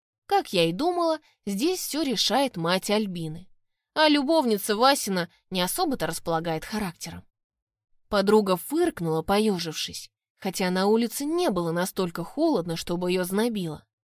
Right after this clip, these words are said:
"Она в любом случае малоприятная особа, больше походит на истеричку, причём весьма хабалистую". В этом с Дариной я была согласна.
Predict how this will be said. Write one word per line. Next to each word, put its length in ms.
"Она 360
в 40
любом 400
случае 460
малоприятная 800
особа, 400
больше 340
походит 480
на 180
истеричку, 680
причём 320
весьма 340
хабалистую". 840
В 140
этом 320
с 40
Дариной 440
я 220
была 220
согласна. 720